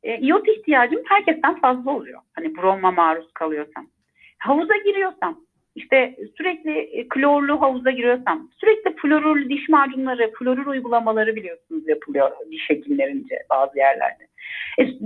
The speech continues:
düzenli olarak bunlar vücuduma giriyorsa benim iot ihtiyacım yüksektir. E, bunun da tek belirleme, e, kriteri, e, tahlildir, idrar tahlili. Onu da söyledim. O da referans aralığı sıkıntısı nedeniyle kısacası her şey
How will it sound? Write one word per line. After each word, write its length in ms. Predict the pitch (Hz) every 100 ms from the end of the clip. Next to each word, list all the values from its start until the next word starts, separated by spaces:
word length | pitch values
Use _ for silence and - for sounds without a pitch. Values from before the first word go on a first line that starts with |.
| 240 214 214
düzenli 380 | 254 285 311 403
olarak 340 | 403 339 320
bunlar 340 | 302 320 320 285
vücuduma 340 | 285 269 349
giriyorsa 480 | 311 311 539 - 233
benim 220 | 269 381 277
iot 280 | 269 -
ihtiyacım 560 | 302 311 294 277 330 359
yüksektir. 720 | 311 - 440 440 - - - _ _ - - -
E, 140 | 254
bunun 260 | 269 359 415
da 120 | 349
tek 420 | 440 440 - 233
belirleme, 440 | 247 240 233 226 226
e, 440 | - - - -
kriteri, 440 | 269 254 254 285 523 554 -
e, 180 | - -
tahlildir, 600 | 427 480 508 508 320 -
idrar 400 | 226 226 240 285
tahlili. 360 | 208 190 262 523
Onu 220 | 320 403
da 140 | 349 339
söyledim. 300 | 254 294 415 _ _ _ _
O 140 | - 403
da 100 | 302
referans 400 | 349 349 370 381
aralığı 300 | 294 254 240
sıkıntısı 420 | 254 - 285 - 320
nedeniyle 280 | 370 349 480 - _ -
kısacası 320 | 466 440 403
her 320 | 554 539 -
şey 100 | 494